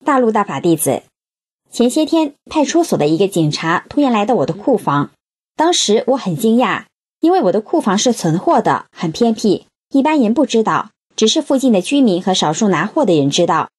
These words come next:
他怎么突然来了呢？由于是认识，说话也就随便些。我问：“有事？”他说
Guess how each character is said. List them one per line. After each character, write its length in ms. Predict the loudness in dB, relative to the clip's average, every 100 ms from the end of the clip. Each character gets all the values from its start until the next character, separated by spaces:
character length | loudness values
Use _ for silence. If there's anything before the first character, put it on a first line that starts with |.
| _ -10
他 180 | -4 -2
怎 160 | 0
么 60 | -2
突 160 | 0
然 100 | 0
来 140 | 2 2
了 100 | 2
呢？ 200 | 0 -2 _ _ _ _
由 100 | 2
于 140 | 2
是 160 | 2 2
认 200 | 2 2
识， 320 | 0 0 0 0
说 180 | -2
话 140 | 0 0
也 100 | 0
就 140 | 0
随 180 | 0 0
便 180 | 2 0
些。 340 | 0 -2 -2 _ _ _ -4
我 100 | 0
问 280 | 0 0 -2 -4
：“有 100 | 0
事？” 380 | 0 2 0 0 -4 _ _ -10
他 160 | -4 -2
说 300 | 0 -2